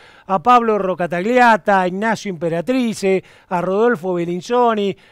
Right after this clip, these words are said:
a Ignacio Albornoz, que lo hicimos levantar a las cuatro de la mañana, más, más temprano de lo que yo me levanto para la radio, eh, que es a las cinco, y acá lo veo al productor. Así que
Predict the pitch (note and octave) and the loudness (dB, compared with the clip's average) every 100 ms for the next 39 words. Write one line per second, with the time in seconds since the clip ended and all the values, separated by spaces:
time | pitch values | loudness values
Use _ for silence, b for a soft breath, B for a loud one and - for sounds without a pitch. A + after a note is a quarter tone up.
0 | b F#3+ F#3 F3+ G3+ D4 C#4 A#3 G3+ G3 | b 0 2 2 0 0 0 0 -2 0
1 | A3+ D4+ D4+ B3 - D#3 D#3 A#3+ A#3 F#3+ | -2 0 2 2 0 -8 -10 -8 -4 -4
2 | E3 E3 F3 A#3 G3 D3+ A3+ A3+ F#3+ E3+ | -4 -6 0 0 0 -2 -4 -4 -4 -4
3 | F#3 A#3+ C4 A3+ F#3 F#3 A3 G3 G3 A3 | -6 -6 -4 -2 -4 -4 -4 -4 -4 -6
4 | - F#3 A3 A3 F#3+ D#3+ E3+ G#3+ F#3 F3+ | -6 -8 -6 -6 -6 -8 -8 -8 -6 -4
5 | G#3+ G3 G#3+ G3 b b b D#3+ E3 F3 | -4 -4 -6 -6 b b b -8 -6 -4
6 | G3+ A#3 A3+ G#3+ G#3 - b G3 A#3 F3+ | 0 0 0 -2 -2 -6 b -4 -4 -4
7 | D#3 D#3+ D#3+ - C#4 B3 A#3+ A#3+ F3+ D#3+ | -6 -6 -6 -4 -4 -4 -2 0 0 -2
8 | F3 F3 F#3 F3+ D3+ E3+ G3+ E4 D#4+ C#4+ | -4 -4 -2 -4 -4 -6 -4 4 6 6
9 | - B B B A3+ A#3+ D#4 D4+ D4 | 2 B B B -2 0 2 2 2